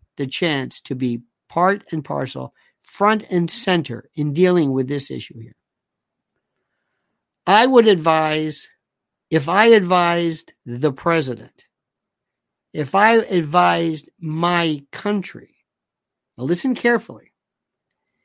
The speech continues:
If somebody said to me, "Now you're going to be a patriot," I would say, "I do not want my country to miss out on this."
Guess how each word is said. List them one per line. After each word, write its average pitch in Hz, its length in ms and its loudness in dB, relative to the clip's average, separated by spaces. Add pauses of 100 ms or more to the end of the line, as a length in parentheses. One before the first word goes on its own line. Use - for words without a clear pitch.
(140)
If 117 100 -12
somebody 226 380 0
said 190 260 -2
to 185 80 2
me, 160 380 0 (360)
"Now 175 500 0
you're 233 180 2
going 196 240 2
to 175 80 -2
be 170 300 0
a 139 80 -2
patriot," - 760 -8 (1300)
I 165 180 2
would 165 200 -2
say, 117 320 -14 (480)
"I 123 80 -12
do 156 360 0
not 233 260 2
want 185 320 -2
my 156 260 -6
country 139 760 -6
to 139 120 -8
miss 139 320 -6
out 131 220 -10
on 113 160 -20
this." - 320 -20